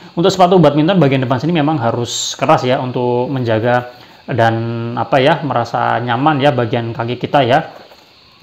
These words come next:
Mengurangi resiko cedera juga, guys. Oke, seperti itu. Kita ke bagian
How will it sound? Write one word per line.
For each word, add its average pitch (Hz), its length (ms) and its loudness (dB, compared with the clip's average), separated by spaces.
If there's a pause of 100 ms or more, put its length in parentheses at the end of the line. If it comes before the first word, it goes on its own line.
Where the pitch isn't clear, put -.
(140)
Mengurangi 151 320 4
resiko 165 320 4
cedera 131 320 2
juga, 117 240 2
guys. 101 320 -6 (240)
Oke, 123 160 2
seperti 123 400 -2
itu. 214 240 8
Kita 170 160 4
ke 170 160 6
bagian 151 480 4